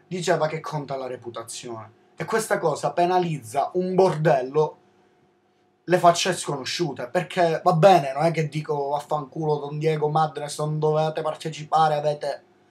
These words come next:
ma Esa ha detto che avrebbe tenuto più in considerazione le facce conosciute, e secondo me questo è sbagliato.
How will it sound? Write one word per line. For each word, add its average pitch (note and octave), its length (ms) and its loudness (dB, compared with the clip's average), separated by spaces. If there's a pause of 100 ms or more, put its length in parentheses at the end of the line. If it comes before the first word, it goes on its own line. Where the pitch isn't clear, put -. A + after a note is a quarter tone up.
(640)
ma B3 220 8
Esa F#3 180 4
ha A3 60 2
detto F#3 340 -2
che F#3+ 80 2
avrebbe F3+ 360 4
tenuto F#3 380 0
più F#3+ 140 -6
in F#3 80 -2
considerazione F3 920 0
le E3 80 4
facce E3+ 320 -2
conosciute, D#3 640 0
e D3 80 -10
secondo F3+ 420 0
me D3+ 140 0
questo D3+ 240 -6
è C#3+ 40 -6
sbagliato. C3 600 -4